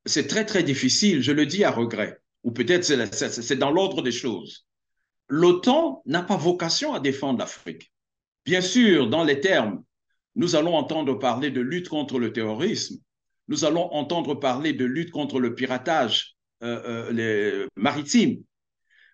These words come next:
Mais comme je le disais tout à l'heure, le terrorisme explose en Afrique, en particulier dans l'Afrique du Sahel, après l'intervention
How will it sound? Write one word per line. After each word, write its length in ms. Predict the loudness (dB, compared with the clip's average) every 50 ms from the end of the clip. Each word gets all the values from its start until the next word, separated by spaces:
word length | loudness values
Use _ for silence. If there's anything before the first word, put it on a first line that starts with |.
| _ _
Mais 440 | -4 0 0 0 0 -2 -10 -14 -14 -16 _ _ _
comme 180 | _ 2 2 4
je 100 | 4 4
le 120 | 4 4
disais 300 | 2 2 0 0 0 0
tout 160 | 2 0 0 2
à 100 | 2 4
l'heure, 440 | 4 4 2 2 0 -2 -6 -10 _ _ _ _ _ _ _
le 220 | -2 0 0 2 4
terrorisme 580 | 2 4 4 4 4 4 4 4 4 0 0 -2
explose 960 | -4 -4 -2 -4 -8 -4 2 6 8 8 8 6 4 2 -4 -6 -10 -12 -16 _ _
en 120 | -8 -6 -6
Afrique, 380 | -6 -4 0 0 0 0 0 -6
en 80 | -8 -4
particulier 520 | -4 -4 -4 -4 -8 -6 -6 -4 -4 -4
dans 140 | -4 -2 -2
l'Afrique 280 | -4 -4 -4 -8 -8
du 120 | -6 -4 -4
Sahel, 520 | -4 -2 0 0 0 0 0 -2 -4 -6 -12 _ _ _ _ _ _ _ _ _ _ _ _ _ _ _ _
après 360 | 0 0 0 0 2 2 4
l'intervention 1040 | 4 4 2 2 2 0 0 0 0 -2 -4 -2 0 0 0 0 -2 -6 -10 _